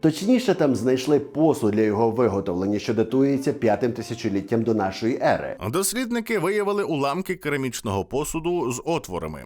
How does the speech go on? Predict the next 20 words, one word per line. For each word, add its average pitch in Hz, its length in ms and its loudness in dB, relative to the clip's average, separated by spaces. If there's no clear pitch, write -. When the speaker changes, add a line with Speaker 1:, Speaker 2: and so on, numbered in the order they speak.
Speaker 2:
схожого 127 520 -2
на 117 160 -2
сучасні 151 540 -4
форми 120 360 -4
для 117 200 -4
виготовлення 101 720 -4
сиру, 90 480 -4
що 214 260 -2
використовуються 135 1000 -2
для 135 380 -2
відділення 98 760 -4
сироватки. 101 760 -6
Speaker 1:
Аналіз 196 520 2
підтвердив 117 600 0
теорію 127 440 2
науковців, 131 760 0
адже 123 300 0
окрім 123 380 0
характерної 104 680 0
форми, 107 440 0